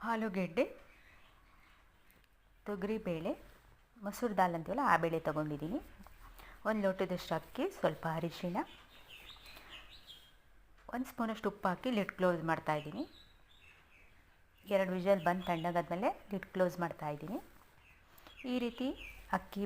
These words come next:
ಬೇಳೆ, ತರಕಾರಿ ಎಲ್ಲ ಚೆನ್ನಾಗಿ ಬೆಂದ್ಬಿಟ್ಟು ನೀರೆಲ್ಲ ಹೀರ್ಕೊಂಡಿದೆ, ಪರವಾಗಿಲ್ಲ. ಇದಕ್ಕೆ ಬಿಸಿನೀರು ಹಾಕ್ಬಿಟ್ಟು ನಾನೀಗ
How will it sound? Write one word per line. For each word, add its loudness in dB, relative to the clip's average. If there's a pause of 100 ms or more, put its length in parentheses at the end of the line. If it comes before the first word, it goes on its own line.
ಬೇಳೆ, 4
ತರಕಾರಿ 2
ಎಲ್ಲ 0
ಚೆನ್ನಾಗಿ 2 (360)
ಬೆಂದ್ಬಿಟ್ಟು 0 (160)
ನೀರೆಲ್ಲ 2 (1040)
ಹೀರ್ಕೊಂಡಿದೆ, 0
ಪರವಾಗಿಲ್ಲ. 0
ಇದಕ್ಕೆ 0
ಬಿಸಿನೀರು 0
ಹಾಕ್ಬಿಟ್ಟು -2
ನಾನೀಗ -2